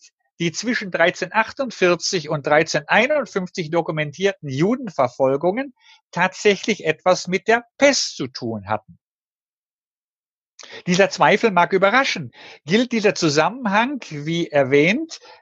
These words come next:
doch bis in jüngste Zeit in der Literatur als völlig unbestritten. Dabei gibt es in der Tat keine überzeugenden Hinweise in den überlieferten Quellen, dass es in den Wochen und Monaten während, ich betone, während die Pest damals wütete,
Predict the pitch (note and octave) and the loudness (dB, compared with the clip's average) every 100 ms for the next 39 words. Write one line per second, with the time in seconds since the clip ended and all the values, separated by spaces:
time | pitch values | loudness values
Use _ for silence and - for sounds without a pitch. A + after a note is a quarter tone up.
0 | - F#3+ F#3+ E3+ F#3 D3 F#3+ A#3 - G#3+ | 0 2 2 -2 -2 0 0 -2 -8 -10
1 | - - C#3+ D#3 G#3 - E3 D#3+ D3+ C#3 | -4 0 4 4 2 0 -8 0 2 4
2 | E3 E3 C#3 B2+ - D3+ D#3 A3 - - | 2 0 0 0 -2 0 2 2 0 -8
3 | - C#3 - - - C#3+ C3+ D#3 D#3+ - | 0 0 0 -12 -2 0 2 0 -4 -12
4 | - C3+ B2+ D#3+ - - C4 - _ _ | -10 -8 -6 -8 -10 -14 -14 -18 _ _
5 | _ _ _ _ _ _ _ _ _ - | _ _ _ _ _ _ _ _ _ -20
6 | - - - C4 A#3+ C#4 C#4 A3 A3 F#3 | -20 -4 2 4 6 4 0 -2 2 0
7 | - F3 F3 - _ - B3 E4 C#4+ D#3 | 2 2 2 -4 _ -4 -2 0 0 0
8 | D3+ D3 B2 D#3+ D3+ E3+ F#3 D#3+ G3+ A3 | 2 0 2 4 4 2 -2 -4 -4 0
9 | G3+ G3+ G3+ F3 F3+ E3+ D#3+ D#3 F#3 A#3 | 2 2 0 -6 -6 -2 0 0 -2 -4
10 | G3+ - E3+ - C#3 C3 F#3 D4+ _ _ | -4 -4 -12 -2 2 4 4 0 _ _
11 | - - _ E3+ D#3 E3+ D3+ F3 E3 D#3 | -20 -20 _ 0 0 -8 -6 -2 0 2
12 | D3+ F#3+ G3+ F3+ E3 D#3 C3 C#3+ D3+ E3 | 4 4 2 -4 -4 -4 -6 -2 -2 2
13 | F3 F3+ F3 C3+ B2+ C4 F#3 A#2+ G#2+ A#2+ | 2 0 -4 -6 0 2 2 0 -8 -18
14 | - B2 - C3 B2 - A#2 B2 F3+ G3+ | -14 -8 -4 -4 -4 -8 -4 4 4 4
15 | A3+ A3 G#3 - G#3+ - - G3+ G#3 G#3 | -2 -6 -6 0 0 0 -4 -2 -2 -2
16 | - G3+ G3+ A3 G#3+ D4+ | -4 -8 -2 0 2 0